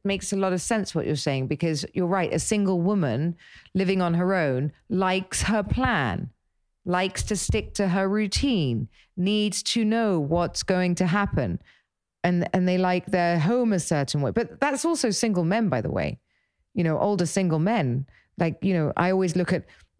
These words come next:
some of my girlfriends have ended up with very successful businessmen. And you walk into these beautiful, I've, I sort of liken it to sort of like, um, American Psycho or something, you know, the beautiful sort of New York apartment.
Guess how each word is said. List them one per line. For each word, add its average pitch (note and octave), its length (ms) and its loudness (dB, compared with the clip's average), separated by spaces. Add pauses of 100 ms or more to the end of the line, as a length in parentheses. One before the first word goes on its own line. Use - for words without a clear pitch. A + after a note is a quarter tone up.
some G#3+ 300 0
of F#3 60 2
my D#3+ 200 2
girlfriends D#3 520 0
have C#3+ 80 -2
ended D#3 240 2
up D3+ 200 0
with D3 200 0 (500)
very F#3+ 320 2
successful E3+ 520 0
businessmen. F3 560 -2 (440)
And F#3 120 0
you F#3 100 2
walk G#3 260 0
into F#3+ 200 0
these D#3+ 160 0
beautiful, F#3+ 540 -2
I've, C3+ 240 -2
I F#3 120 2
sort F3+ 240 0
of F3 60 2
liken E3+ 360 0
it - 140 -2
to D#3+ 120 -2
sort D3+ 200 0
of C#3 120 0
like, C#3+ 220 0
um, C#3 260 0 (440)
American E3+ 500 0
Psycho D3+ 480 0
or A#2+ 100 0
something, B2+ 320 -2
you D3 80 0
know, C#3+ 100 2
the C#3 80 0
beautiful D#3 600 0
sort D3 240 0
of C3 100 -2
New D#3+ 220 2
York D#3+ 300 0
apartment. C3+ 800 -2